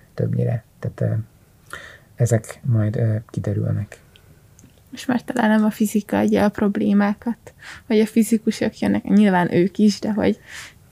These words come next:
Speaker 2: inkább egy ilyen felsőbb dolog, ami,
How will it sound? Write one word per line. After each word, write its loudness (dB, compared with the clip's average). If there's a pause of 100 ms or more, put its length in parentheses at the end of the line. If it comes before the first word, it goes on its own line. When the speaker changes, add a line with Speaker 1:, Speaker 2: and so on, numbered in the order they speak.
(220)
Speaker 2:
inkább 2
egy 2 (100)
ilyen -2
felsőbb -2
dolog, -2
ami, 0